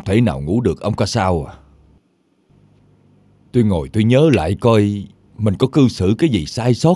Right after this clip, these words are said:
với con Diễm không. Tôi cũng không biết con Diễm với con Di là một đứa hay là hai đứa khác nhau. Bây giờ tôi rối lắm rồi, tôi nhức đầu lắm rồi, ông Ca Sao à.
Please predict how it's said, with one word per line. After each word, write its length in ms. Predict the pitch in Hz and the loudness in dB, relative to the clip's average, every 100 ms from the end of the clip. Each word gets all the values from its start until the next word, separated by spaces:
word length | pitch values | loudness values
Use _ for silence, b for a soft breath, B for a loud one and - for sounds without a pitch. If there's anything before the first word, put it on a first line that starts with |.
| - | 0
với 80 | 156 | 0
con 200 | 143 92 | 0 0
Diễm 240 | 80 127 | 0 4
không. 160 | 147 120 - _ _ _ _ _ _ _ _ _ _ _ _ _ _ _ _ _ _ _ _ | 4 2 -4 _ _ _ _ _ _ _ _ _ _ _ _ _ _ _ _ _ _ _ _
Tôi 140 | - 143 | 0 0
cũng 160 | 127 | 0
không 260 | 120 139 107 | -2 -2 0
biết 120 | 139 - | 0 0
con 200 | 123 95 | -2 -2
Diễm 220 | 87 113 | -2 0
với 100 | 160 | -2
con 220 | 151 123 | -2 -2
Di 240 | 120 143 131 _ _ | 2 2 0 _ _
là 140 | 95 92 | -6 -4
một 260 | 87 80 | -4 -2
đứa 220 | 139 170 233 233 | 2 2 2 -4
hay 140 | - 131 | -8 -6
là 100 | 69 | -4
hai 160 | 104 127 | -2 0
đứa 200 | 139 190 | 2 2
khác 260 | 196 202 - | 0 -6 0
nhau. 240 | 147 139 - _ _ _ _ _ _ _ _ _ _ _ _ _ | 0 0 -4 _ _ _ _ _ _ _ _ _ _ _ _ _
Bây 180 | - 123 | -4 0
giờ 160 | 113 80 | 2 0
tôi 100 | 117 | -2
rối 220 | 107 131 180 | 0 2 2
lắm 220 | 180 180 | 0 0
rồi, 140 | 95 78 _ _ _ _ | -4 -4 _ _ _ _
tôi 120 | 170 | 2
nhức 200 | 160 202 | 2 2
đầu 200 | 147 104 | 0 0
lắm 240 | 92 131 185 | 0 -4 -2
rồi, 160 | 123 | -2
ông 120 | 85 131 | -2 0
Ca 140 | 147 | 0
Sao 400 | 143 156 143 113 | 0 0 2 2
à. 120 | - | -2